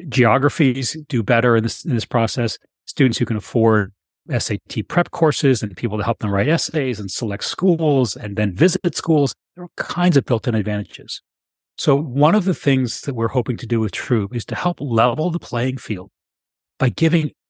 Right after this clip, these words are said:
excellent information to anybody for free so that they can, you know, have a better chance of seeing themselves in school, finding the right schools, and then attracting and reaching out and connecting with those schools.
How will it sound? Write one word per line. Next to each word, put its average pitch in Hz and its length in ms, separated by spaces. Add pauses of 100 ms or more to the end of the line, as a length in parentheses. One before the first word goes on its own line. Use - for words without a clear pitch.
excellent 160 480
information 120 800 (360)
to - 160
anybody 113 600
for - 240
free 113 720 (840)
so 147 200
that 127 180
they 143 140
can, 156 240
you 151 140
know, 117 60
have 135 200
a 113 60
better 143 340
chance 127 340
of 101 140
seeing 180 360
themselves 135 480
in 123 80
school, 107 420 (440)
finding 147 580
the 117 80
right 107 260
schools, 104 540 (380)
and 131 120
then 120 140
attracting 139 520
and 117 80
reaching 113 380
out 117 160
and 101 80
connecting 113 480
with 101 140
those 104 220
schools. - 400